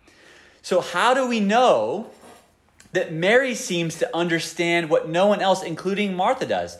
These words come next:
Well, in chapter twelve of John's Gospel, he tells us about an occasion that couldn't have happened long after this, where Mary took a pound of expensive ointment made from pure nard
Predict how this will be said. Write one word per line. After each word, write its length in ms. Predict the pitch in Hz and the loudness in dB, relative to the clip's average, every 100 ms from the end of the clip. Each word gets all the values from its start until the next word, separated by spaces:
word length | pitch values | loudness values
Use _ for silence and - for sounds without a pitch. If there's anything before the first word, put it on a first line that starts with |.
| - - - | -20 -20 0
Well, 260 | 131 175 - | 4 4 2
in 180 | 160 | -6
chapter 420 | 156 185 190 185 156 | -2 0 0 -2 -8
twelve 720 | - 175 254 190 131 143 - | -4 2 4 6 6 2 -2
of 220 | 131 120 | -6 -4
John's 400 | 147 175 220 208 | -2 -2 -2 -2
Gospel, 720 | 113 101 - 107 110 160 - - - - | -2 -2 -4 -2 -2 -2 -10 -20 -20 -20
he 320 | - 214 240 | -6 -4 -2
tells 220 | 175 143 | 2 2
us 140 | 143 139 | 0 -2
about 320 | 139 143 143 | 0 0 -2
an 100 | 139 | -6
occasion 760 | 123 - 160 214 175 123 117 | -6 -6 -4 -4 -4 -6 -4
that 220 | 123 - | -4 -6
couldn't 360 | - 185 208 202 | -4 -2 -2 -4
have 220 | 170 170 175 | -4 -4 -2
happened 380 | 147 139 143 120 | -2 -2 -4 0
long 300 | 135 165 180 | 2 2 2
after 340 | 143 147 113 | -2 -2 -6
this, 360 | 95 92 110 - - - - 131 | -6 -8 -8 -16 -20 -20 -18 -2
where 200 | 151 165 | 0 2
Mary 360 | 170 180 180 | 2 2 0
took 480 | 180 - 208 214 - | -4 0 0 0 -8
a 160 | 143 143 | -8 -8
pound 640 | 143 - 165 180 214 214 | -8 0 2 4 2 0
of 140 | - 139 | -2 -2
expensive 680 | 123 - 165 175 196 190 156 | -4 -4 -2 0 -2 -4 -2
ointment 480 | 165 120 104 104 - - - _ | -2 -2 -4 -4 -8 -20 -20 _
made 400 | 127 151 180 196 | -2 2 4 2
from 220 | - 196 | -2 -2
pure 360 | 185 180 180 190 | -2 0 2 2
nard 480 | 160 104 101 104 | 4 4 4 2